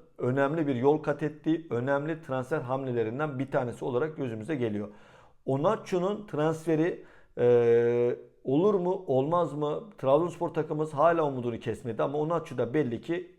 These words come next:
iplerini kopartmak üzere Samsun takımından. Buradaki, e, gelişmeleri yakından takip edeceğiz.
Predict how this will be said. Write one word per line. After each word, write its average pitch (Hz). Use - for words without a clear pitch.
iplerini 156
kopartmak 131
üzere 113
Samsun 107
takımından. 104
Buradaki, 156
e, 120
gelişmeleri 135
yakından 143
takip 131
edeceğiz. 117